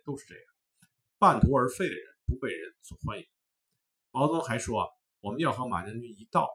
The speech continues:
和全国抗战的人一道抗战到底。”马栏山当时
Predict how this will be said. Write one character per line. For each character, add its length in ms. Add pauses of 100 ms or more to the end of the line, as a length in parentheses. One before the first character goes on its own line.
和 180
全 240
国 160
抗 240
战 120
的 60
人 260
一 80
道 180 (120)
抗 200
战 120
到 140
底。” 60 (1300)
马 120
栏 160
山 100
当 180
时 360